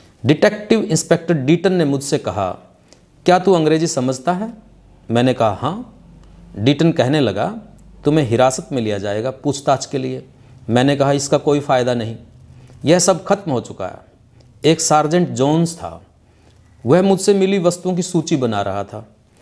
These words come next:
उसमें लिनोलियम चाकू था। मैंने कहा, "ये तो इसलिए रख लिया था क्योंकि कुछ दिन पहले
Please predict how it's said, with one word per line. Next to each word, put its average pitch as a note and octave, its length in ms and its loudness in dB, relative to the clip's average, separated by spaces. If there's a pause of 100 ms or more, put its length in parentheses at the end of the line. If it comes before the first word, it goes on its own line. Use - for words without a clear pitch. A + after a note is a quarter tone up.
(580)
उसमें E3 640 2 (160)
लिनोलियम D#3+ 720 2
चाकू E3 400 -2
था। C#3 280 -12 (760)
मैंने B2+ 280 2
कहा, C#3 420 -2
"ये B2+ 160 0
तो C3 240 -4
इसलिए D3+ 320 2
रख G#2 160 -2
लिया G2+ 200 -6
था D#3 420 -4 (340)
क्योंकि D#3 260 4
कुछ F3+ 200 -2
दिन E3 220 2
पहले B2+ 540 -2